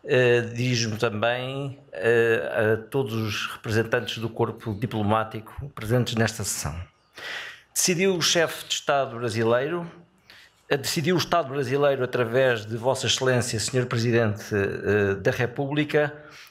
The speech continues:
agraciar os homenageados com a alta ordem do Cru-, do, do Cru-, Nacional do Cruzeiro do Sul.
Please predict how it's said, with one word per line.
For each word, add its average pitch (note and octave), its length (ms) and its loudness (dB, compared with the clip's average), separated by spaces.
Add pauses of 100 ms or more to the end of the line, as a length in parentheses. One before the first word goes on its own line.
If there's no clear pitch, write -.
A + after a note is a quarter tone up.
(120)
agraciar C3 960 0 (280)
os A#2 160 -8
homenageados B2 1000 0 (380)
com C3+ 520 0
a B2+ 460 2 (420)
alta C3 280 2
ordem B2+ 680 2 (420)
do B2+ 240 -2
Cru-, B2+ 280 0
do, A#2 140 -4
do B2+ 180 2
Cru-, B2+ 240 -2
Nacional C3 560 0
do C3 100 -6
Cruzeiro C3 500 0
do A#2+ 200 -4
Sul. G2 360 -4